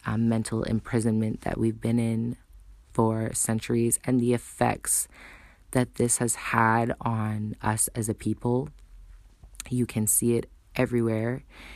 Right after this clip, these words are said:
in the behavior of people, um, you know, the distortion of love, the distortion of feminine and masculine energy in people. And, um,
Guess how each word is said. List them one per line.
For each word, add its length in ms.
in 140
the 140
behavior 720
of 540
people, 640
um, 320
you 120
know, 160
the 200
distortion 800
of 160
love, 600
the 100
distortion 840
of 680
feminine 520
and 320
masculine 540
energy 760
in 300
people. 640
And, 680
um, 480